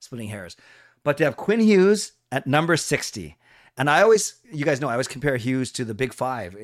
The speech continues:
in the Big Five, with, with Makar, Dahlin, Heiskanen, and Fox. And sure, Makar is rated number two. We have Fox rated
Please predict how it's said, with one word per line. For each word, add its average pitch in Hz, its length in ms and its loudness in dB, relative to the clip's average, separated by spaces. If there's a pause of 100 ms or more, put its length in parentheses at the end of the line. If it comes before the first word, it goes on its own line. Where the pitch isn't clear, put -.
(120)
in 139 120 -4
the 139 60 -6
Big 113 160 -10
Five, 95 360 -12
with, 101 340 -8
with 101 140 -14
Makar, 117 420 -8
Dahlin, 104 580 -10 (400)
Heiskanen, 113 520 -10
and 95 160 -14
Fox. - 440 -8 (340)
And 104 180 -10
sure, 104 460 -2
Makar 123 480 0
is 139 240 0
rated 131 440 0 (400)
number 113 260 0
two. 113 340 -2 (520)
We 127 220 0
have 123 460 2 (140)
Fox 127 500 0
rated 127 480 -2